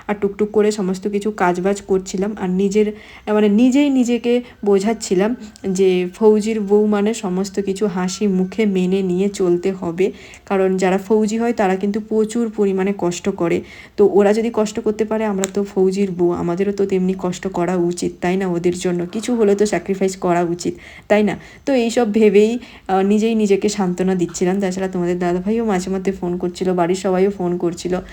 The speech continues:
তাছাড়া তোমাদের দাদাভাই যে কাজে গেছিল দু তিন দিনের জন্য,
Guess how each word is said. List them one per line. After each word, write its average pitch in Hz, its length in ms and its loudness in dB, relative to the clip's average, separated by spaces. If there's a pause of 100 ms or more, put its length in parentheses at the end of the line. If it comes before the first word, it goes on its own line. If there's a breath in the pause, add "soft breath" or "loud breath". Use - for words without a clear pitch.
(220 loud breath)
তাছাড়া 208 240 0
তোমাদের 208 340 0
দাদাভাই 180 380 0
যে 214 120 -2
কাজে 202 400 -2
গেছিল 208 420 0
দু 196 120 0
তিন 196 220 0
দিনের 202 260 0
জন্য, 180 420 -2